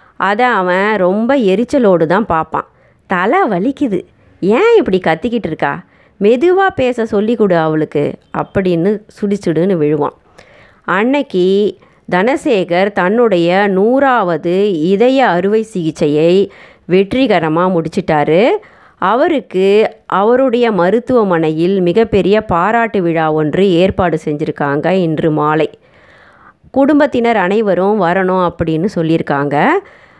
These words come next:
கமலத்துக்கு தலைகால் புரியல. தன்னுடைய கணவருக்கு தொழில் மூலம்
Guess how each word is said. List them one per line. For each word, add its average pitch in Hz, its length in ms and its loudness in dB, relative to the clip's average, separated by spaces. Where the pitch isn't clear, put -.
கமலத்துக்கு 233 880 -2
தலைகால் 208 440 -2
புரியல. 196 580 -2
தன்னுடைய 180 720 0
கணவருக்கு 190 920 0
தொழில் 208 440 2
மூலம் 180 520 2